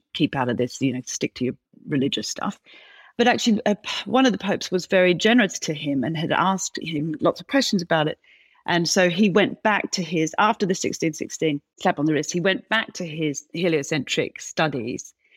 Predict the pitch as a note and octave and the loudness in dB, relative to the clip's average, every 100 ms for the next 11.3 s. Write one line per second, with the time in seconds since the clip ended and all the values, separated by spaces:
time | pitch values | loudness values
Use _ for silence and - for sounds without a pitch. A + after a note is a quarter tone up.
0 | _ _ _ - F3+ F3 - A#3+ A#3 G#3 | _ _ _ -4 -2 -2 -4 0 0 2
1 | F3+ E3+ - - - - E3 D#3+ D3+ - | 0 -2 -6 -8 -8 -4 -2 -2 -6 -8
2 | - - F#3 E3+ _ F3 D#3 D#3 D#3 _ | -10 -4 -2 -2 _ -2 -2 -2 -8 _
3 | - - A#3 D#3 B2+ D#3 G3 _ _ _ | -8 -2 2 2 0 -4 -6 _ _ _
4 | _ - E3 - F#3 F3+ E3+ D#3+ D3+ D#3+ | _ -8 -6 0 2 4 4 2 2 0
5 | D#3 C#3+ _ - F3+ D3 D#3 C#3+ - C#3+ | 0 -2 _ 2 4 6 4 0 -2 -4
6 | - A2 - - D#3+ D3+ F#3 G#3 F#3+ E3+ | -6 -10 -10 -8 -2 2 2 2 0 -2
7 | - - - F3 G#3+ G3+ E3+ D#3+ - G#3 | -8 -12 -6 0 2 2 0 -2 0 2
8 | A3+ A#3 - F#3 D#3 C#3+ C#3+ D3 D3 D3 | 2 0 -6 0 0 0 0 2 2 0
9 | C#3+ D3+ - G#3+ - E3 C#3 - C#3+ - | -4 -8 2 2 2 0 0 -2 -6 -2
10 | D3+ D3+ D#3+ C#3+ D3 C#3+ - - G3 - | -2 0 2 4 2 -2 -6 -2 0 0
11 | - D3 | -2 -2